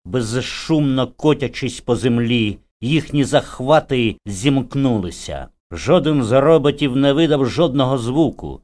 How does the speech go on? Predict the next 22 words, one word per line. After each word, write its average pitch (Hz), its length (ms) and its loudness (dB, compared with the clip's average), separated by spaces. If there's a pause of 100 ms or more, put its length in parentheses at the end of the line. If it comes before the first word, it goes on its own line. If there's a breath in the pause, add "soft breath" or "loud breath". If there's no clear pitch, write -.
(160)
Ні 123 340 -2
синя 143 560 -2
няня 135 640 2 (240)
Mexoproducts, 123 1500 -4 (200)
ні 143 260 0
менша, 143 720 2 (240)
легша 139 800 0 (220)
блідозелена 135 1000 2
няня 127 600 2 (140)
Service 127 800 0
Industries 113 1200 -2
І 113 160 -2
Н 104 280 -2
К. 76 320 -6 (500)
Вони 127 320 0
продовжували 117 920 0
боротися, 123 720 0
міцно 127 540 -4
притиснувшись 120 1200 -6
одна 120 500 0
до 117 260 -2
одної. 76 680 -6